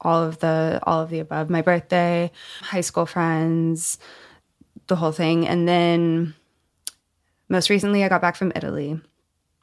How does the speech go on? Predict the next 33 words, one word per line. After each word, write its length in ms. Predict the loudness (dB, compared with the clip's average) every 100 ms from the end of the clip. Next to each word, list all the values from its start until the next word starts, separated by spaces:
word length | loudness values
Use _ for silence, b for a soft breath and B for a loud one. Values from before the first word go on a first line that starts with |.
| -6 -2
I 60 |
was 100 | 0
like, 120 | 0 0
"Okay, 180 | 2
I'm 80 | 2
not 120 | 0
gonna 140 | 0 0
be 60 |
traveling. 560 | 2 2 2 0 0 -2 _ _ -2
I 60 |
need 280 | 0 0 0
a 60 | -2
schedule, 640 | -2 -4 -2 -2 0 -2 -6 _
set 240 | -4 -4 0
schedule 320 | -4 -2 -4
every 200 | -2 -2
day. 280 | -4 -6 -12 _
I'm 80 | -4
gonna 120 | 0
join 180 | -2 -4
a 60 |
gym." 300 | -6 -4 -4 -6 B B B B B B B B
So 640 | -2 2 4 6 4 2 -2 -8 -8
l-, 80 | -6
the 140 | -4
day 100 | 0
I 40 | 0
get 100 | 2
back 160 | 0 0
from 120 | 2
Italy, 280 | 4 6 4
I 60 |
go 560 | 2 0 2 0 -2